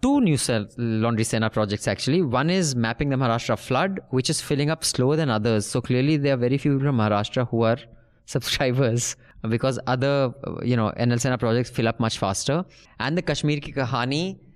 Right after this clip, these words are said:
comic book. It was one of our most successful projects that we had done when we had just started News Laundry. Now we are going to turn it into a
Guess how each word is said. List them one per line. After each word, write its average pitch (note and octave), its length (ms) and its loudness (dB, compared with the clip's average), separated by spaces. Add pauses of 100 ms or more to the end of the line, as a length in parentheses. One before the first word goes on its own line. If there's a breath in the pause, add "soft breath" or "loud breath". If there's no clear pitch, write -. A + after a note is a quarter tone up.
(140)
comic C#3 280 0
book. F#3+ 240 0
It D#3 100 -4
was D3 140 0
one C3 160 0
of C#3+ 100 -4
our D#3+ 60 0
most D3+ 260 -2
successful F#3+ 640 -2
projects B2+ 420 0
that C3 120 -4
we C#3 80 0
had A#2 160 0
done B2 180 0
when B2 120 0
we B2 80 2
had A2 100 0
just C3 120 -2
started A#2+ 280 0
News A2+ 220 2
Laundry. A2+ 180 0
Now B2 160 0
we B2+ 120 0
are - 20 0
going B2+ 120 0
to C3 80 0
turn B2 200 0
it A#2+ 100 0
into B2+ 240 0
a C#3 160 2